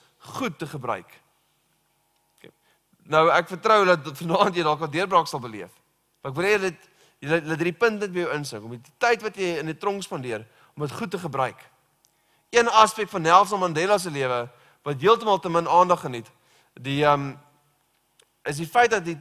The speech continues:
die, die agentwintig jaar wat Nelson Mandela in die tronk was, min mense weet dit, en ek regtig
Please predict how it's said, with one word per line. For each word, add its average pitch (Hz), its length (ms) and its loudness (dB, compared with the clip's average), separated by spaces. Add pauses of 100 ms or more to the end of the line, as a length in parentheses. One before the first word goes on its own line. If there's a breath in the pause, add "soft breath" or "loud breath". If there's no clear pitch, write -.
die, 147 300 -10
die 139 140 -10
agentwintig 214 500 -2
jaar 160 220 2
wat 147 100 -2
Nelson 180 340 2
Mandela 139 460 -2 (260 soft breath)
in 151 80 -6
die 147 140 -6
tronk 196 340 0
was, 85 420 -10 (600)
min 180 260 2
mense 202 300 0
weet 143 240 -6
dit, 147 160 -4
en 135 60 -12
ek 120 160 -14 (100)
regtig 147 320 0